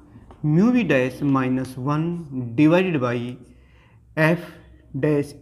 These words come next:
into mu dash minus one। ये हमने वायलेट कलर के लिए किया है।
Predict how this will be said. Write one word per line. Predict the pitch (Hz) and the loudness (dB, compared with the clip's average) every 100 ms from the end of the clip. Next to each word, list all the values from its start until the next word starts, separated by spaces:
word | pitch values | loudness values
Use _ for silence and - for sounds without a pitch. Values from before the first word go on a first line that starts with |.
| 160 | -2
into | 143 139 127 131 - - - - | 0 -2 -4 -6 -14 -20 -18 0
mu | 165 160 | 4 4
dash | 131 123 127 135 | 4 2 0 -4
minus | 123 117 131 - | -4 -6 -10 -14
one। | 143 - - - - - - - _ - - 156 | -16 -18 -14 -10 -10 -10 -20 -20 _ -20 -10 2
ये | 208 | 6
हमने | 240 247 | 6 6
वायलेट | 269 165 160 185 233 - | 4 6 6 6 4 0
कलर | - 170 165 | 0 2 2
के | 135 147 | 0 -4
लिए | 135 135 139 139 - _ | -2 -4 -6 -10 -20 _
किया | 135 113 | -8 -8
है। | - | -10